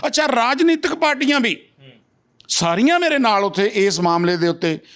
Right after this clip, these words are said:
Speaker 1: ਮਦਦ ਕਰ ਰਹੀਆਂ ਨੇ। ਬੀ ਐਸ ਪੀ ਵੀ ਮਦਦ ਕਰ ਰਹੀ ਹੈ, ਸ਼੍ਰੋਮਣੀ ਅਕਾਲੀ ਦਲ ਵੀ ਕਰ ਰਿਹਾ,
Speaker 2: ਹੂੰ।
Speaker 1: ਬੀ ਜੇ ਪੀ ਵੀ ਕਰ ਰਹੀ ਹੈ, ਹੋਰ ਵੀ ਸਾਰੀਆਂ ਸਮਾਜਿਕ ਧਾਰਮਿਕ ਜਿਹੜੀਆਂ
Speaker 2: ਜਥੇਬੰਦੀਆਂ।
Speaker 1: ਸੰਸ-, ਜਥੇਬੰਦੀਆਂ ਔਰ ਸਾਰਾ ਸ਼ਹਿਰ ਮਾਰਕੀਟ ਐਸੋਸੀਏਸ਼ਨ। ਤੁਸੀਂ ਯਕੀਨ ਕਰੋ ਕਿ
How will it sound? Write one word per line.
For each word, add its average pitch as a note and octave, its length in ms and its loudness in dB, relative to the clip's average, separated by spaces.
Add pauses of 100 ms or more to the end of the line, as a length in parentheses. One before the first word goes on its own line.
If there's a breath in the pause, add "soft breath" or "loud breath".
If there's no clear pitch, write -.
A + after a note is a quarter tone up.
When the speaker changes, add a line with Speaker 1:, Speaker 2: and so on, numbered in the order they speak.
Speaker 1:
ਮਦਦ D#3 320 0
ਕਰ C3 180 -2
ਰਹੀਆਂ C3 240 0
ਨੇ। C3 160 -2
ਬੀ B2+ 260 -2
ਐਸ C3 160 -2
ਪੀ C#3 140 -2
ਵੀ C#3 120 2
ਮਦਦ C3 340 0
ਕਰ C3+ 160 -4
ਰਹੀ C#3 220 0
ਹੈ, C#3 80 0
ਸ਼੍ਰੋਮਣੀ C3 440 2
ਅਕਾਲੀ C3+ 320 0
ਦਲ C#3+ 200 -2
ਵੀ C#3 140 -2
ਕਰ C3+ 160 -2
ਰਿਹਾ, C3+ 220 0
Speaker 2:
ਹੂੰ। - 380 -12
Speaker 1:
ਬੀ E3 120 2
ਜੇ E3 180 0
ਪੀ D#3+ 160 0
ਵੀ D#3 120 2
ਕਰ D3 200 0
ਰਹੀ D#3+ 200 0
ਹੈ, D#3+ 120 -2 (220 loud breath)
ਹੋਰ D#4 180 2
ਵੀ C#4 140 0
ਸਾਰੀਆਂ F#3+ 320 0
ਸਮਾਜਿਕ D3+ 460 -2
ਧਾਰਮਿਕ C3 320 0
ਜਿਹੜੀਆਂ C3 360 0
Speaker 2:
ਜਥੇਬੰਦੀਆਂ। - 840 -20
Speaker 1:
ਸੰਸ-, D3+ 320 -2
ਜਥੇਬੰਦੀਆਂ F3 580 0
ਔਰ C#4 100 0
ਸਾਰਾ A3 360 -2
ਸ਼ਹਿਰ G3+ 320 -2
ਮਾਰਕੀਟ G3+ 500 -2
ਐਸੋਸੀਏਸ਼ਨ। G3+ 640 0 (320 loud breath)
ਤੁਸੀਂ C4 340 2
ਯਕੀਨ C4 340 0
ਕਰੋ G3+ 260 0
ਕਿ C4+ 260 -2